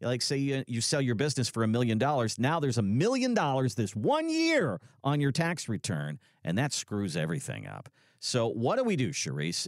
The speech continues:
Uh, you, we talk about our, our deferred tax strategy here. This is something you're helping people with.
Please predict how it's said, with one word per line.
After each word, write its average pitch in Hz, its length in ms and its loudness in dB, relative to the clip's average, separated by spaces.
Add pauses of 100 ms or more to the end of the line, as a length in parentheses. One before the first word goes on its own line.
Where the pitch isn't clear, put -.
Uh, 95 60 2
you, 98 220 -2
we 101 200 -2
talk 139 280 0
about 139 200 2
our, 120 220 -2 (100)
our - 80 0
deferred 104 380 0
tax 156 260 0
strategy 143 520 0
here. 147 220 0
This 107 180 0
is 95 100 -2
something 87 320 -2
you're 71 100 -2
helping 143 380 -2
people 139 320 0
with. 131 240 0